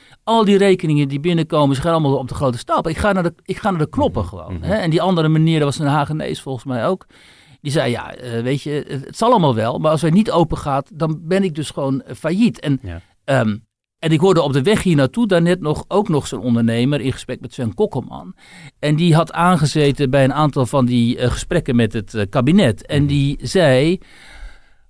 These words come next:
Speaker 1: "Als ik dan aan die, eh, ministers en, nou ja, wat er, eh, ambtenaren wat daar zit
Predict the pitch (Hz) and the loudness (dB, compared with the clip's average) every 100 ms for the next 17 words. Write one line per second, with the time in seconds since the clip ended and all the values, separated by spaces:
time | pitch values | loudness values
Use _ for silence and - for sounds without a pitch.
0 | _ - 233 254 - 180 160 135 139 117 | _ 0 2 2 0 0 0 2 2 2
1 | 117 135 131 123 113 110 110 101 - 113 | 2 0 2 2 2 -2 -4 -8 -8 -4
2 | 101 98 92 95 98 95 - - - - | -4 -6 -10 -10 -10 -10 -12 -18 -20 -10
3 | 123 180 277 240 - 123 - - - 117 | 2 4 6 4 -2 -8 -10 -14 -12 -12
4 | 110 113 117 107 117 90 - - - 127 | -8 -6 -6 -6 -10 -14 -20 -20 -16 -8
5 | 139 131 131 117 110 110 110 107 107 - | -2 -2 -2 -2 -2 -4 -8 -12 -14 -20